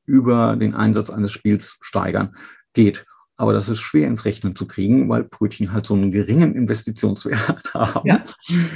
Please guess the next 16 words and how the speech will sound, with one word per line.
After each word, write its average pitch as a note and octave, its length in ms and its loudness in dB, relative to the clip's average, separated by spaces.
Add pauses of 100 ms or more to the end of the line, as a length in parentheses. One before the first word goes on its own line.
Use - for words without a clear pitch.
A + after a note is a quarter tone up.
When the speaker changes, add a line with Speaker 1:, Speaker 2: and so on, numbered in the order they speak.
(880)
Speaker 1:
Da G2+ 160 -6
ist - 200 -8
es G#2+ 100 -4
dann F#2+ 180 -2
eher, F#2+ 280 2
da F#2+ 160 -2
würde G#2 160 4
man G2+ 460 -2
zu - 140 -4
anderen G#2+ 680 0
Sachen G#2+ 240 -6
greifen. G#2 480 -6
Aber A#2 240 0
sobald A2 500 0
das A2+ 320 -4
irgendwo C#3+ 720 2